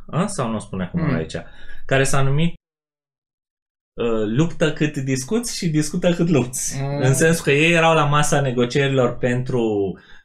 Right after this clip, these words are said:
Speaker 1: pace, vorba vine, dar cât timp, uh, negociau,
Speaker 2: Afară se
Speaker 1: în-,
Speaker 2: trăgea.
Speaker 1: în-, încălcau armistițiile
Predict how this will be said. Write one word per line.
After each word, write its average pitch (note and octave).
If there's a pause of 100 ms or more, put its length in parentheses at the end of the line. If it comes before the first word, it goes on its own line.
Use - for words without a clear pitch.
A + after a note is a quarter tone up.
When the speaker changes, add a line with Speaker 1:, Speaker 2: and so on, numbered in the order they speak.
(180)
Speaker 1:
pace, A#2
vorba B2
vine, A2
dar D3
cât E3+
timp, F3+
uh, D3+ (1300)
negociau, B2 (220)
Speaker 2:
Afară F3+
se F3+
Speaker 1:
în-, F3+
Speaker 2:
trăgea. F3
Speaker 1:
în-, F3+
încălcau F#3+
armistițiile G#3